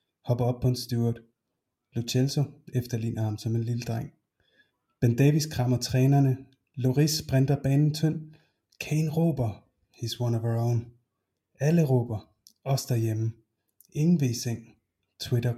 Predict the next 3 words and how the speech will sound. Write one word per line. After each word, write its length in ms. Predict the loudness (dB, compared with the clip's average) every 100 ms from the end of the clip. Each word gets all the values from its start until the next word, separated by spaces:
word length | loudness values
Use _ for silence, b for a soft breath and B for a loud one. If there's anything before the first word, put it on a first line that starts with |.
| -4
gløder. 640 | 2 4 6 4 0 -14 _ _ _ _ _ -14
Ekstase. 640 | -8 -6 -4 -4 -6 -8 _ _ _ _ _ _ _ _ _ _ _ _ _
Øjeblik, 680 | 0 2 2 2 0 -2